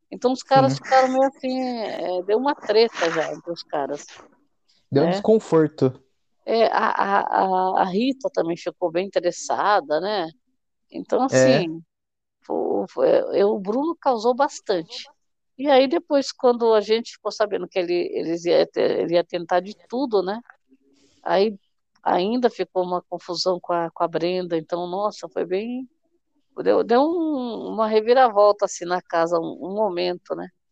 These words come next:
Speaker 1: Que a casa tava meio
Speaker 2: É. Meio
Speaker 1: depois que a
Speaker 2: parada.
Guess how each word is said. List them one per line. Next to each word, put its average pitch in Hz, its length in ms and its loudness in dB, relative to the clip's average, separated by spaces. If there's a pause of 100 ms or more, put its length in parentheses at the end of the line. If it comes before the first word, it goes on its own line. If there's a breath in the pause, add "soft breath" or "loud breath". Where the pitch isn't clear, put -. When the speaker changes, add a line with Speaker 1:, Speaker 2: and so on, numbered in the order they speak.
(260)
Speaker 1:
Que - 60 -2
a 202 60 0
casa 247 300 2
tava 254 280 2
meio 254 240 2
Speaker 2:
É. 247 420 0 (800)
Meio 175 160 6
Speaker 1:
depois 190 160 4
que 165 60 6
a - 20 4
Speaker 2:
parada. 160 460 2